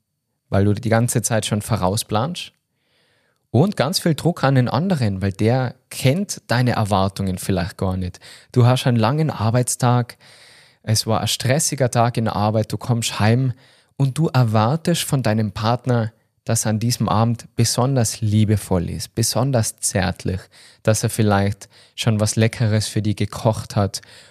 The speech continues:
oder dass zumindest der Geschirrspüler ausgeräumt worden ist. Das sind Erwartungen.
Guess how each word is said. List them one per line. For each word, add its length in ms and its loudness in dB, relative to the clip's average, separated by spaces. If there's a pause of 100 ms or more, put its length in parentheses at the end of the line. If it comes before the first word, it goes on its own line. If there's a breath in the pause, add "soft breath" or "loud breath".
(140 loud breath)
oder 300 4
dass 200 0
zumindest 680 2 (320 soft breath)
der 100 2
Geschirrspüler 960 2
ausgeräumt 580 -2
worden 240 0
ist. 280 -4
Das 120 0
sind 120 -2
Erwartungen. 760 -2